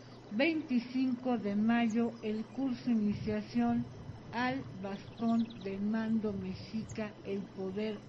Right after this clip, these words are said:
Acat. Es fenomenal, sensacional, y bueno, la verdad es que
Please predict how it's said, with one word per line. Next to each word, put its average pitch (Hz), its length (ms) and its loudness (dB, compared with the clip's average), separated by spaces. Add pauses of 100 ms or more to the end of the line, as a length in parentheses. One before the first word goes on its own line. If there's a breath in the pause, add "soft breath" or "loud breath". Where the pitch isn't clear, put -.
Acat. 190 420 -8 (680 loud breath)
Es 247 240 4 (400)
fenomenal, 226 840 4 (340)
sensacional, 233 1300 -2 (600 loud breath)
y 226 420 4
bueno, 240 340 2
la 220 120 4
verdad 226 320 2
es 247 180 -2
que 226 260 0